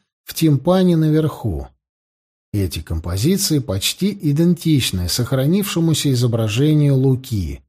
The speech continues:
На миниатюре с Матфеем в Стокгольме появляются даже точно такие же тоненькие растения, как и в Евангелии святого Августина.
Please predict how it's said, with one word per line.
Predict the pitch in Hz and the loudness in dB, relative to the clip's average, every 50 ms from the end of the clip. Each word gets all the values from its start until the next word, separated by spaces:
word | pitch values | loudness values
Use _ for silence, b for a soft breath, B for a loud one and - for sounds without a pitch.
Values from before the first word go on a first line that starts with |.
| _ _ _ _ _ _ _ _ _ _ _ _ _ _ _ _ _ _ _ | _ _ _ _ _ _ _ _ _ _ _ _ _ _ _ _ _ _ _
На | - 135 151 165 160 156 | 0 2 2 2 4 4
миниатюре | 147 156 156 160 165 165 165 147 - 175 175 170 160 151 | 4 4 4 4 4 2 0 0 2 2 2 2 2 0
с | - - | 0 0
Матфеем | 160 156 151 - - - 214 226 196 131 101 | -2 -2 -2 -4 -2 -2 0 2 2 0 0
в | - | -2
Стокгольме | - - 123 117 117 113 117 120 104 90 85 80 76 73 71 - _ _ _ _ _ - | -4 -4 -4 -4 -2 -2 0 0 0 0 -2 -4 -4 -6 -8 -10 _ _ _ _ _ -4
появляются | - 120 120 117 117 147 190 208 202 - - - | 0 2 2 2 2 2 0 0 0 0 0 -2
даже | 135 123 135 170 185 175 160 165 143 | -2 0 0 0 0 0 0 0 -2
точно | 123 - - 147 185 190 - - 151 139 127 | -2 -2 0 0 0 0 0 0 0 0 0
такие | 123 - 101 95 - - 147 175 185 | -2 -4 -6 -6 -2 0 2 2 2
же | 175 160 165 147 | 2 2 0 -2
тоненькие | 120 - 151 165 165 160 147 139 127 127 - 110 101 | -2 0 0 2 4 4 4 2 2 0 -2 -4 -2
растения, | 92 90 87 - - - - 151 175 190 190 190 185 170 | -2 -4 -4 -4 -4 -2 0 2 2 4 4 2 2 2
как | - - 135 156 185 - - | 0 0 -2 -2 0 0 0
и | 190 | 0
в | 170 | 2
Евангелии | 151 143 135 123 101 101 123 147 170 175 165 170 170 165 165 156 | 2 2 2 2 0 0 0 2 2 2 2 2 2 2 2 2
святого | - - 131 123 113 - - 131 143 147 151 143 - | 0 0 0 -2 -2 0 0 0 2 2 2 0 0
Августина. | - 139 127 127 131 143 143 - - - - 143 127 107 87 78 73 69 | 0 -2 -2 0 0 0 0 -2 -4 -2 0 0 2 2 0 -2 -6 -8